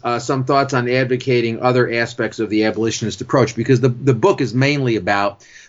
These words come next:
principle three, well, actually principle two and principle three. Principle three being veganism, uh, is a moral imperative. Principle two being abolitionists don't promote, um,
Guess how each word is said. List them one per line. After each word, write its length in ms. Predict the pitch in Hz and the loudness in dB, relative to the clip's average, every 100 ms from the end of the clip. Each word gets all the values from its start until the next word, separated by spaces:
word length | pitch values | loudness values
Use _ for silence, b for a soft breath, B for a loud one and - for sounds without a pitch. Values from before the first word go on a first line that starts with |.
| B | B
principle 540 | 156 139 135 127 117 | 0 2 0 0 -2
three, 600 | 107 - 135 143 120 101 98 | -4 -2 2 4 2 0 0
well, 280 | 139 107 - | 2 2 0
actually 240 | 143 127 | -2 -2
principle 400 | 110 127 123 104 | -4 -4 -4 -6
two 300 | 101 - 139 | -4 2 4
and 100 | 127 | 4
principle 360 | 110 113 101 92 | 2 -2 -2 -4
three. 200 | 101 101 | 0 0
Principle 340 | 90 104 98 | 0 -4 -2
three 220 | 98 127 123 | 2 4 6
being 280 | 107 104 | 6 4
veganism, 640 | 95 113 107 101 92 95 92 - - B B | 2 2 2 0 -2 -4 -6 -12 -20 B B
uh, 280 | 98 101 101 | 0 2 2
is 220 | 107 107 | 2 2
a 60 | 101 | 2
moral 360 | 104 110 104 98 | 2 4 4 2
imperative. 720 | 95 95 127 120 95 90 - B B | -4 0 2 4 4 0 -4 B B
Principle 420 | - 131 127 117 | 0 0 0 -4
two 220 | 110 135 120 | -4 -2 -2
being 440 | 113 107 104 107 | 0 0 -2 -4
abolitionists 640 | 110 113 110 117 - 107 - | -2 -2 0 -2 -2 -6 -4
don't 260 | 113 107 | -2 -2
promote, 500 | - 107 104 110 104 - B B B | -4 -2 2 4 2 -2 B B B
um, 480 | 101 101 95 92 90 | -4 -2 -2 -4 -8